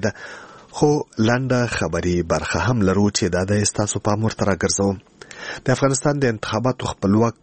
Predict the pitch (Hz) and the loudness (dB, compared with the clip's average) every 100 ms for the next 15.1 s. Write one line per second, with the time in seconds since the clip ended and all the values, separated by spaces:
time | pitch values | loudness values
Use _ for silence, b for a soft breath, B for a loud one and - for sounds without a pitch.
0 | - 90 98 - 139 143 139 131 B B | -6 -2 0 2 2 4 2 0 B B
1 | 120 117 110 143 123 98 98 95 92 - | 2 4 4 2 2 2 2 0 -2 -2
2 | 87 92 87 - - 90 95 95 92 95 | -2 0 -2 -4 -2 0 2 2 2 4
3 | 123 143 117 90 85 95 90 90 - 98 | 4 4 2 -2 0 0 0 -2 0 0
4 | 95 98 - 127 101 110 B B B B | 2 2 4 4 4 0 B B B B
5 | 120 117 107 110 98 92 85 87 95 - | 0 2 2 0 0 2 2 2 -2 -4
6 | - _ _ - _ - 127 127 107 107 | -18 _ _ -20 _ 0 2 4 2 0
7 | 98 - 117 - 101 95 - 139 113 98 | -2 -2 -2 -2 0 0 0 0 2 4
8 | 107 - 127 B B B 101 98 113 107 | 2 2 -2 B B B 0 0 0 -2
9 | - 92 151 131 92 - 92 90 87 85 | -2 -2 0 0 0 0 0 0 0 0
10 | 90 101 - 92 85 - 113 127 104 - | 0 0 -2 -4 -4 0 2 2 0 -4
11 | B B 104 98 90 98 127 135 113 - | B B 0 2 2 2 2 0 -2 -2
12 | 101 104 - 104 120 - 101 98 101 - | 0 -2 0 0 0 0 0 0 -2 -4
13 | - 113 117 98 101 - 107 104 113 104 | -2 -2 0 0 -2 0 0 2 0 -2
14 | b b _ _ _ - - - 104 117 | b b _ _ _ -20 -8 0 2 2
15 | - | 2